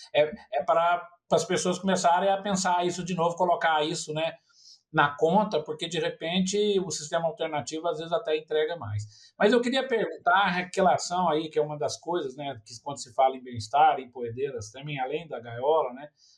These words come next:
a questão da, da debicagem, né? Como é que elas se inserem nessas certificadoras? É,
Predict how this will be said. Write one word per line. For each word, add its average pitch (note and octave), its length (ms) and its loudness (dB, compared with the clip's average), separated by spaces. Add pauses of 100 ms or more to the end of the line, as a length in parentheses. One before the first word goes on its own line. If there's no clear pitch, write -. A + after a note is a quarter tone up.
a - 80 -2
questão E3 400 -2
da, E3+ 380 4
da D#3+ 160 -2
debicagem, A2+ 840 -2
né? B2+ 160 -12 (420)
Como G3 160 4
é A#3+ 80 6
que A#3+ 100 -2
elas G#3+ 200 0
se E3 100 -6
inserem D#3+ 560 0
nessas C#3+ 400 -4
certificadoras? C#3 1160 0 (280)
É, C3+ 560 0